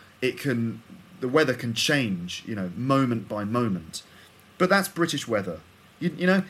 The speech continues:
it's fun, isn't it? It's exciting, because it's boring if it's just the same every day, isn't it? Um, yeah. Well, anyway, in, in London, you know, it's never quite the same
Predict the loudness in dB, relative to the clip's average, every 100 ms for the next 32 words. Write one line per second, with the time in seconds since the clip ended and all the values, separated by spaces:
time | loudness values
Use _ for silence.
0 | -6 -2 -2 -2 4 8 8 6 -2 -14
1 | -20 -6 0 4 4 4 -4 -20 -12 -4
2 | -2 4 6 6 6 2 -2 -6 -20 -20
3 | -20 -6 -2 2 4 2 -2 -10 -20 -10
4 | -4 -2 4 6 8 6 4 2 -2 -4
5 | -2 -2 -2 -4 0 2 4 4 2 0
6 | -2 -2 0 0 -2 -10 -20 -20 -20 -20
7 | -2 2 6 6 6 2 -18 -20 -20 -20
8 | -20 -20 -20 -20 -8 0 4 4 2 -6
9 | -16 -14 -4 -2 -2 -6 -16 -8 4 6
10 | 6 2 -4 -18 -20 -20 -20 -14 0 4
11 | 6 4 4 0 0 0 2 4 6 6
12 | 4 0 0 2 2 0 -6 -20 -14 -6
13 | -6 -4 0 0 0 -2 -2 -2 -4 -2
14 | -2 -2 -2 -4 -6